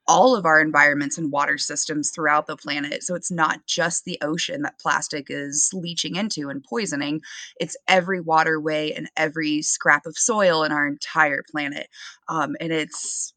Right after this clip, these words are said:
a huge problem that the cannabis industry does contribute to in some ways.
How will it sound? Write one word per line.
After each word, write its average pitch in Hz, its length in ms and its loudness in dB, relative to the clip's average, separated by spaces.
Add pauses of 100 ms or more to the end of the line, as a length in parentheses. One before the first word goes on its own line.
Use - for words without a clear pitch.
(240)
a 180 80 -2
huge 185 460 -6
problem 165 580 2
that 147 380 0 (280)
the 175 80 -8
cannabis 156 500 -6
industry 156 800 -6 (420)
does 160 280 -6
contribute 151 580 -6
to 90 180 -6
in 92 140 -6
some 87 200 -6
ways. - 360 -6